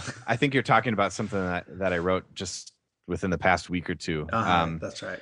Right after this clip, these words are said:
Speaker 1: one of the things that I did, one of the things that I started doing, uh, probably in, I think, year three or maybe at the end of year two,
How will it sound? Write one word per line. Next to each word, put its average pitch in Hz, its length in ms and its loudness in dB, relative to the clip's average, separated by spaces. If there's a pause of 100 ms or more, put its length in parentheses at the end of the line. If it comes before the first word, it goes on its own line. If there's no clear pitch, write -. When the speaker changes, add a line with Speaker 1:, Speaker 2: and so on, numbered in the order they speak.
(120)
Speaker 1:
one 123 160 6
of 131 60 8
the 113 80 0
things 104 300 0
that 95 120 2
I 87 80 4
did, 87 480 0 (760)
one 101 200 4
of 95 80 4
the 92 80 -2
things 92 240 2
that 87 120 4
I 82 60 4
started 85 440 4
doing, 82 480 2 (300)
uh, 78 140 -2
probably 92 600 6
in, 80 380 0 (260)
I 90 100 0
think, 87 220 2
year 82 220 6
three 85 640 2 (100)
or 76 240 2
maybe 78 380 2
at 76 140 0
the 82 100 4
end 80 100 6
of 76 80 2
year 78 180 6
two, 78 380 6